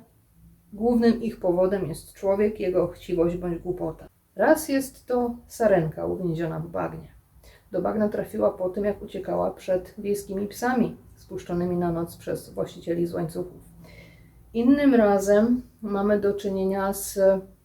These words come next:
chłopem, który dla oszczędności,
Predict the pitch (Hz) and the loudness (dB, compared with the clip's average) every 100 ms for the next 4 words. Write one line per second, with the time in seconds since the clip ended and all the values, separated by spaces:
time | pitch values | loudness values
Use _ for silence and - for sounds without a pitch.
0 | _ _ _ _ - _ _ _ _ _ | _ _ _ _ -20 _ _ _ _ _
1 | 175 180 208 190 - 196 180 175 175 - | 2 4 4 0 -6 -4 2 2 0 -6
2 | - - - 175 170 170 180 - 202 196 | -20 -20 -6 0 0 0 -4 -4 -4 -2
3 | 196 180 170 - - 202 240 | 0 0 -2 -4 -6 -6 -6